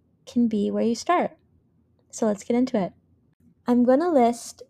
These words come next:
the ten points now, and then we will get into a bit of a longer deep dive on each piece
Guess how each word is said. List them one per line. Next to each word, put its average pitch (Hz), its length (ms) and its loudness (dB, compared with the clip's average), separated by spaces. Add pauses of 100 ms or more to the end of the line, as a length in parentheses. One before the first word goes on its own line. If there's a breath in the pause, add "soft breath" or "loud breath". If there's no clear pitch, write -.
(200)
the 240 100 -2
ten 240 360 -2
points 240 420 -2
now, 190 540 -2
and 214 220 -2
then 220 380 2
we 214 120 -2
will 214 80 -2
get 220 360 -2
into 262 260 -2
a 262 40 6
bit 220 140 -2
of 208 100 -2
a 208 80 -4
longer 202 560 -2
deep 202 320 -8
dive 240 400 0
on 214 180 -4
each 202 320 -12
piece - 360 -12